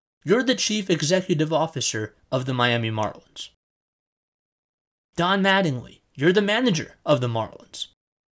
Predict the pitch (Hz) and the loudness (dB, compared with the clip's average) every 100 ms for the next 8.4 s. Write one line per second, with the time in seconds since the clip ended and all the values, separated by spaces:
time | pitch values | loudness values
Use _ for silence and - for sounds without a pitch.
0 | _ - 160 196 208 170 254 - - _ | _ -4 -2 2 2 6 4 4 -10 _
1 | _ 180 214 - 180 170 180 196 190 160 | _ 4 4 2 4 4 4 2 2 4
2 | 160 - 170 170 190 214 277 - 180 - | 2 4 2 0 -2 0 0 -2 -8 -14
3 | - _ _ - 226 226 233 240 - 143 | -16 _ _ -6 -4 0 2 2 -2 -8
4 | - _ - 202 269 254 320 320 - 160 | -8 _ 2 2 2 -2 0 -2 -2 -4
5 | 127 113 107 - 110 107 98 - 107 110 | -4 -4 -4 -4 -8 -6 -8 -6 -8 -10
6 | _ _ - 180 220 214 226 226 175 123 | _ _ -8 -6 -4 -2 0 0 0 -4
7 | - 190 262 262 226 226 - 208 165 - | -4 -2 0 0 0 -2 -2 -2 -4 -4
8 | 170 190 175 - | 0 2 2 -2